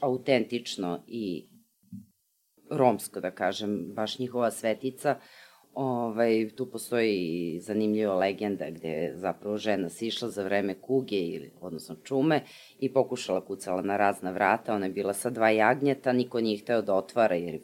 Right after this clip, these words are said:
vladala kuga, svi su se plašili i jedan čovek je otvorio, rekao: „Ja sam tu sa šestoro dece i bolesnom ženom, ali nema veze, uđi.”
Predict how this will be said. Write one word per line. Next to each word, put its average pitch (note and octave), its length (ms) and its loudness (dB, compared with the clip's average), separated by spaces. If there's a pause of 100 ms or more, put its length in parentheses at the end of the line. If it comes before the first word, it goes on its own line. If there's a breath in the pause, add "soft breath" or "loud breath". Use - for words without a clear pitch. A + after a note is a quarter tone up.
vladala E2 520 -2
kuga, - 200 -6
svi - 180 -18
su - 100 -16
se - 160 -10
plašili C#3 500 2
i C3+ 60 6
jedan A2+ 420 2 (440 soft breath)
čovek A2+ 320 2
je G#2+ 80 2
otvorio, A#2 460 2
rekao: C3 240 0
„Ja G2+ 40 -4
sam G2+ 160 -14
tu - 140 -8
sa - 160 -10
šestoro F2 480 -6
dece F2+ 340 -2
i G#2 40 -6
bolesnom E2+ 480 -6
ženom, C3 420 2
ali A2 140 2
nema A#2 220 -2
veze, G#2+ 360 0
uđi.” C3 520 -2